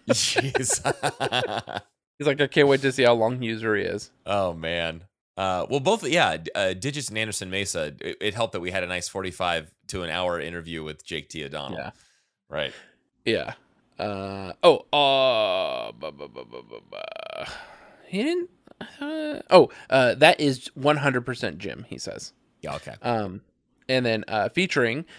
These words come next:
Speaker 1: uh, obviously the main people, but also, uh, Mitch on bass on this, and Sarah Pont is all over the violins on this bridge here. Um, and in the liner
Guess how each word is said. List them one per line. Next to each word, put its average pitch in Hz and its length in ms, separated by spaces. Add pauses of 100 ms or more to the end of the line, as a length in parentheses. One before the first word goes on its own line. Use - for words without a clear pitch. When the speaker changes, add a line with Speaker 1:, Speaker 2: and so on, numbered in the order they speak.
(120)
Speaker 1:
uh, 120 260 (160)
obviously 143 600
the 123 200
main 120 360
people, 208 320
but 156 220
also, 180 380
uh, 131 220
Mitch 156 440 (260)
on 131 180
bass 139 400
on 131 200
this, 123 340
and 113 420
Sarah 143 340
Pont - 520 (480)
is 131 220 (100)
all 180 280
over 117 160
the 104 80
violins 92 500
on - 120
this 78 140
bridge 78 360
here. - 240 (400)
Um, 113 320
and 139 220 (360)
in 170 120
the 156 100
liner 135 240